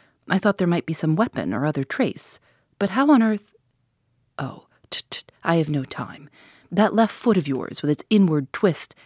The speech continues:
is all over the place. A mole could trace it, and there it vanishes among the reeds." "Oh,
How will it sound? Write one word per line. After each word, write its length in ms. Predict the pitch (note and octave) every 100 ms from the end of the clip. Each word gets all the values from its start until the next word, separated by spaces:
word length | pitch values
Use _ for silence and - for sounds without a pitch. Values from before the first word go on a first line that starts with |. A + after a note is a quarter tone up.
| -
is 140 | -
all 160 | F#3+ F#3
over 180 | G3
the 80 | B2
place. 500 | - - - - - - _ _ _ -
A 80 |
mole 440 | E3 F#3 A3+ B2+ -
could 160 | - B2+
trace 320 | - - -
it, 160 | - - _ _ _
and 180 | - G#3
there 140 | B3 A#3
it 100 | F#3
vanishes 520 | A#3+ G3+ - - - - -
among 280 | F3+ F3+
the 100 | D#3+
reeds." 560 | D#3 G#3+ B2+ - - - _ _ _ _ _ _ _ _ _ _ _ -
"Oh, 260 | F#3 F3+